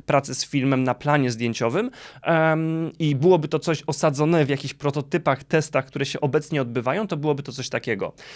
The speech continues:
Oczywiście dla widza, dla nas jest to pewnie mało interesujące, ale wyobraźcie sobie jednak taki dość duży komfort, nie? Tak jak wcześniej zapis cyfrowy zrewolucjonizował, em, kontrolowanie materiału na planie zdjęciowym, podgląd w czasie rzeczywistym tego, co mamy faktycznie nakręcone.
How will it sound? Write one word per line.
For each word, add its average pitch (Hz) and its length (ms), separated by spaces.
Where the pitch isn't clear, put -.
Oczywiście 240 380
dla 190 260
widza, 165 380
dla 160 160
nas 156 200
jest 147 160
to 147 80
pewnie 139 260
mało 139 240
interesujące, 135 840
ale 151 480
wyobraźcie 151 460
sobie 147 220
jednak 143 240
taki 139 240
dość 131 220
duży 139 180
komfort, 139 520
nie? 120 180
Tak 151 120
jak 139 240
wcześniej 143 580
zapis 139 340
cyfrowy 139 500
zrewolucjonizował, 139 1120
em, 135 600
kontrolowanie 135 680
materiału 127 480
na 123 100
planie 131 300
zdjęciowym, 151 520
podgląd 135 520
w - 60
czasie 139 300
rzeczywistym 139 560
tego, 139 220
co 135 180
mamy 131 240
faktycznie - 440
nakręcone. 143 520